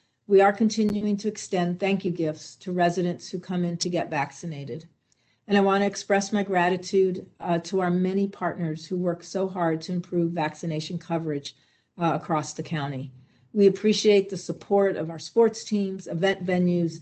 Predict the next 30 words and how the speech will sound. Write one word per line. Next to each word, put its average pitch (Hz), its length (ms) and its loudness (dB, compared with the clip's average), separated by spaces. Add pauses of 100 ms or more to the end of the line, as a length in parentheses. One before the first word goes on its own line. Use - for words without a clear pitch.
(240)
and 180 180 2
local 196 300 4
attractions 175 800 -4 (320)
in 202 120 4
helping 220 360 4
to 233 140 -2
encourage 190 560 0
those 175 300 0
not 180 260 -2
yet 180 200 0
protected 160 640 -8 (300)
to 185 100 -4
get 180 180 4
informed 185 680 -2 (480)
and 175 140 0
get 160 180 0
vaccinated. - 760 -12 (680)
Beginning 226 380 6
tomorrow 196 640 2
through 190 220 -4
next 180 380 -4
Thursday 170 640 0
at 170 140 -6
county-run 185 560 -2
vaccination 165 680 -2
sites, 147 520 -6
L 180 160 2
A 180 80 6
City 196 360 0
sites, 175 500 -2